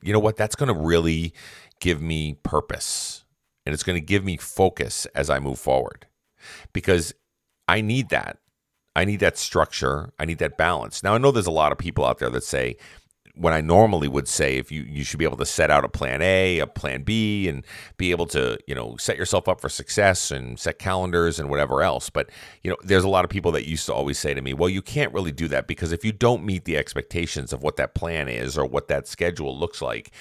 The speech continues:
then you're gonna fail. And once you fail, then you fall down and you spiral." But there's a need for it right now.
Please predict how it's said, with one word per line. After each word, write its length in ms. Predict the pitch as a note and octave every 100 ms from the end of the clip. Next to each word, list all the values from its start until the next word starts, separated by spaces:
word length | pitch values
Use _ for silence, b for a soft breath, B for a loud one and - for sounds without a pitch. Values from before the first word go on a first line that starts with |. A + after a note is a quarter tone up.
| B B
then 140 | - F#2+
you're 100 | A#2+
gonna 140 | B2+
fail. 260 | - A#2+ - _ _ _ _ _ _ _ _ -
And 500 | D#2+ D#2 D#2 D2+ C#2+ B B B
once 260 | F2+ G#2+ -
you 80 | F2
fail, 760 | - G#2+ A#2 C#2+ B1 D2 E2+ _
then 260 | D2+ F2
you 100 | F2+
fall 260 | - E2+ D#2+
down 320 | D#2+ E2 E2
and 80 | D#2
you 80 | C#2+
spiral." 600 | - F2 D2+ G#1+ G1+ -
But 180 | - - _ _ _ _ -
there's 220 | A2+ A2+
a 60 |
need 320 | A#2+ C#3+ D3+ -
for 280 | D2+ B1+
it 80 | A1
right 240 | A#1+ B1 G1+
now. 280 | A#1 -